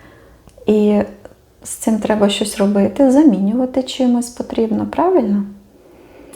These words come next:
Сказати: «От те роби, а це не роби», — це є залишки старого світу. Ви повинні самі відчувати, кожен в собі, що вам корисно їсти, що вам хочеться пити,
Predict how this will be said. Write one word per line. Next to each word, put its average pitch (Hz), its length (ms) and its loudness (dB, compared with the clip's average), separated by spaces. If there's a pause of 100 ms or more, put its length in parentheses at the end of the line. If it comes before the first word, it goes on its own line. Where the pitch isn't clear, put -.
(180)
Сказати: 302 520 4
«От 294 220 4
те 311 120 6
роби, 302 360 6
а 320 60 2
це 294 180 4
не 277 140 8
роби», — 277 460 4
це 247 140 0
є 233 140 2
залишки 247 500 0
старого 220 440 0
світу. 220 600 -2 (440)
Ви 247 220 4
повинні 254 520 4
самі 233 380 0
відчувати, 208 880 -2 (180)
кожен 226 360 0
в 214 60 -10
собі, 196 560 -2 (180)
що 226 540 0 (240)
вам 202 540 0
корисно 196 580 -2 (320)
їсти, 202 500 -4 (760)
що 254 420 4
вам 233 360 2
хочеться 240 680 -2 (120)
пити, 202 560 0